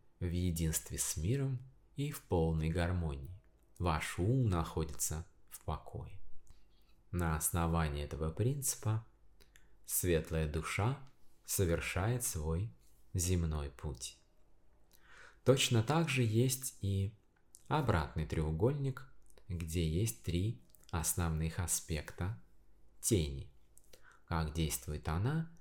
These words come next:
но об этом мы поговорим с вами уже в следующем подкасте. Разберём, что такое мир тёмных, как они проявлены,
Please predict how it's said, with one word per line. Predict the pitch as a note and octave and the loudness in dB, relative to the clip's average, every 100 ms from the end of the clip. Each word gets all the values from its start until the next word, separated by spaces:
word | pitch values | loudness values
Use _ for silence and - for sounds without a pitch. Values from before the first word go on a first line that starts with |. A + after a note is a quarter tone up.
| - - - | -20 -18 -4
но | D3+ E3 | 2 4
об | G2+ G#2 | 6 6
этом | C#3 - G#2+ | 4 2 2
мы | G2 G2+ | 2 0
поговорим | E2+ E2+ E2+ E2 D#2+ F#2 | 0 0 2 2 2 0
с | - F2+ | 0 0
вами | E2+ D#2+ D#2+ - _ - | 0 0 -2 -6 _ -6
уже | D#2+ D#2+ D#2 C2+ - | -4 -2 -4 -6 -8
в | - | -4
следующем | - F#2 E2 D#2 - D#2 - | 0 2 0 0 -6 -6 -4
подкасте. | D#2+ - D#3 D#3+ - A2+ A2+ - - - - - | -4 -4 -4 -2 -2 -4 -6 -14 -20 -20 -10 -2
Разберём, | B2+ G#2+ G2+ F2+ E2+ D#2 - _ - - - | 0 2 2 4 4 0 -4 _ -20 -14 -6
что | - F2 | -2 0
такое | D#2 D#2 - D#2 D2 C#2 - - - _ - | -2 -4 -2 -2 -2 -6 -14 -20 -20 _ -2
мир | D#2+ D2+ D2 - - - - - - | 2 2 -2 -10 -20 -20 -20 -20 -6
тёмных, | - F2+ C3+ B2 G#2 - - - - - - | 0 2 2 2 2 -2 -12 -20 -18 -18 -6
как | D#2+ D#2+ D2+ | -2 -2 -2
они | C#2+ C2+ | -4 -4
проявлены, | - D#2 G2+ C#3 C3 A#2 G#2+ | -2 2 2 2 4 4 2